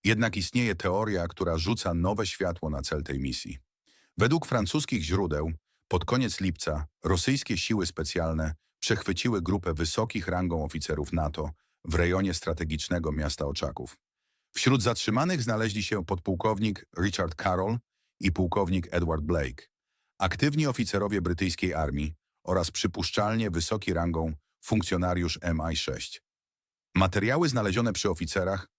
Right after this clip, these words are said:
szczegółowe mapy obiektów strategicznych na terytorium Rosji, schematy obrony przeciwlotniczej,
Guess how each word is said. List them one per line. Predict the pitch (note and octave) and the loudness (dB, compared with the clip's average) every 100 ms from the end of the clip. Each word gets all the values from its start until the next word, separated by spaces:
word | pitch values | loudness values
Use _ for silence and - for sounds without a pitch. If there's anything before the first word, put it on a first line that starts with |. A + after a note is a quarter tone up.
| _ _ _ - | _ _ _ -8
szczegółowe | - F#2+ F2 A2+ A#2 | 0 2 4 2 2
mapy | G2 G#2 A2 F2+ | 2 2 0 -2
obiektów | D#2 G2+ - F2+ | 0 0 -2 -4
strategicznych | - F2 E2 E2 G#2+ - D#2 | -2 -2 0 0 -2 -2 -2
na | D#2+ D2+ | -2 -2
terytorium | E2+ D#2+ G2+ F#2 D#2+ | 0 0 0 0 0
Rosji, | F#2 F#2 - G2+ F#2 _ _ _ _ | 0 -2 -2 -4 -6 _ _ _ _
schematy | - - G2+ A#2 A#2+ | 0 2 4 2 2
obrony | F#2+ G2 G2+ | 0 2 0
przeciwlotniczej, | E2+ F2+ E2+ F2+ E2+ F#2+ F2 F#2 F#2 | 0 -2 -2 -2 0 0 2 0 0